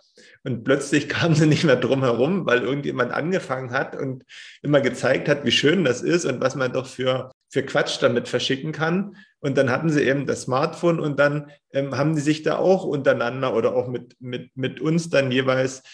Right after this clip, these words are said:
ähm, damit auseinandergesetzt und gesagt, „Hier, ich hab jetzt das, wie installiere ich jetzt das und wie schicke ich das?“ Und vielleicht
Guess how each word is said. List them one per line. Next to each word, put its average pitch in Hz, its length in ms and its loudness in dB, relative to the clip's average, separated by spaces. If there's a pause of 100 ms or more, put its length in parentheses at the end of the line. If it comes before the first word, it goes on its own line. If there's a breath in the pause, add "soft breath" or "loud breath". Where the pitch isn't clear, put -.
(180 loud breath)
ähm, 131 340 0
damit 127 280 2
auseinandergesetzt 127 1040 0
und 123 180 -8
gesagt, 120 320 0
„Hier, 160 160 4
ich 143 160 2
hab 127 100 -2
jetzt - 220 -4
das, 151 240 -2
wie 143 100 0
installiere 135 520 2
ich 151 80 0
jetzt - 240 -4
das 160 260 -2
und 120 160 -6
wie 120 80 -4
schicke 151 240 -2
ich - 140 -4
das?“ 165 260 -2 (280 loud breath)
Und 139 120 -6
vielleicht 131 360 0